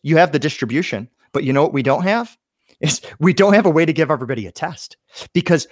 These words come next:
we still require insurance to do so. And I think that's fucked up. I think in a pandemic, that's the time that you don't. And we already do this with the flu, so it's so odd to me. Like, we have flu clinics you can go and get a free test for the flu, or, or get a,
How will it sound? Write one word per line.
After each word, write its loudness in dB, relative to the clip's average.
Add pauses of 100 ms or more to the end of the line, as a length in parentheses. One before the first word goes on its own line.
(100)
we 0
still 0
require 0
insurance -4
to -10
do -6
so. -10
And -6
I -2
think -6
that's -6
fucked -4
up. -8 (580)
I 2
think -2
in 6
a 4
pandemic, 2 (280)
that's 0
the -2
time 0 (400)
that 0
you -2
don't. 0 (280)
And -2 (400)
we 0
already 2
do -4
this -6
with -4
the -8
flu, -4
so -4
it's -4
so 2
odd -2
to -4
me. -16 (720)
Like, 2 (100)
we 2
have 2
flu -2
clinics -2
you -4
can -2
go 4
and 0
get -2
a -2
free -2
test -2
for -4
the -2
flu, -14 (240)
or, 4 (380)
or 4
get 2
a, 4